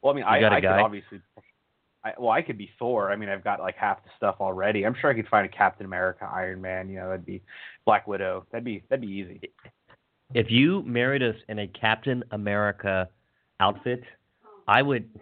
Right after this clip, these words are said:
Speaker 2: Kim, Kim said no. She's saying no. Okay. Kim is
Speaker 1: Oh.
Speaker 2: saying no and shaking her fin-, finger in the kitchen. But apparently we learned
Speaker 1: Wait,
Speaker 2: something
Speaker 1: it
Speaker 2: unique yesterday in that our good friend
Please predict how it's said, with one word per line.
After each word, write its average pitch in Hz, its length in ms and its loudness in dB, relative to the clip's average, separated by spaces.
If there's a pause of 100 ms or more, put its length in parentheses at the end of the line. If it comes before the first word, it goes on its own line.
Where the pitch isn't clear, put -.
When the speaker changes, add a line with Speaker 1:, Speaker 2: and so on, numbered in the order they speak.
(100)
Speaker 2:
Kim, 156 140 -2 (600)
Kim 131 280 2
said 123 240 -4
no. 98 240 0
She's 127 220 -8
saying 107 240 -4
no. 87 280 -10 (280)
Okay. 90 320 -8 (720)
Kim 156 160 4
is 139 100 0
Speaker 1:
Oh. - 60 -8
Speaker 2:
saying 123 240 0
no 110 240 2
and 104 140 -4
shaking 107 320 -2
her 95 100 -4
fin-, 101 300 -8 (120)
finger 101 280 0
in 90 80 2
the 92 80 -4
kitchen. 90 440 -4 (520)
But 117 300 2 (300)
apparently 175 420 2
we 139 120 -2
learned 127 220 -2
Speaker 1:
Wait, 143 60 -2
Speaker 2:
something 123 220 0
Speaker 1:
it 101 40 -6
Speaker 2:
unique 101 280 -4
yesterday 92 600 -4
in 104 140 -2
that 101 220 -4
our 92 340 -2 (180)
good 113 240 4
friend 107 360 4